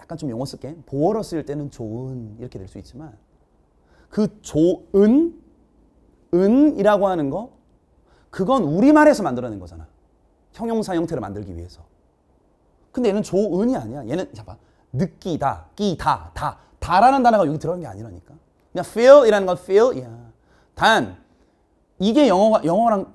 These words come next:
한국말이랑 차이가 나는 거죠. today는요, 오늘도 될 수 있지, 오늘은도 될 수 있고요. 오늘은, 오늘에서야도 될 수 있어요. I는요, 나도 될 수 있지만 내가도 될 수 있고 나는도 될 수 있다고요.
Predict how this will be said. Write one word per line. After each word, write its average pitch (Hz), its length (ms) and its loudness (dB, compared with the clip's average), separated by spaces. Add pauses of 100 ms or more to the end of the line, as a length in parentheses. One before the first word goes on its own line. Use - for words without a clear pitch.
(120)
한국말이랑 220 480 -2
차이가 208 240 -8
나는 117 200 -10
거죠. 101 440 -16 (1900)
today는요, 220 720 -2
오늘도 233 440 2
될 180 120 -2
수 185 120 -10
있지, 180 220 -10
오늘은도 247 840 2
될 175 120 -2
수 - 140 -10
있고요. 165 400 -8 (140)
오늘은, 156 540 -8 (360)
오늘에서야도 175 880 0
될 147 100 -4
수 - 120 -16
있어요. 110 480 -18 (1500)
I는요, 196 720 0
나도 180 340 0
될 202 100 2
수 233 100 -8
있지만 151 480 -8
내가도 196 580 -2
될 240 120 0
수 143 140 -10
있고 170 220 -8
나는도 175 640 0
될 240 120 0
수 - 100 -12
있다고요. 104 580 -14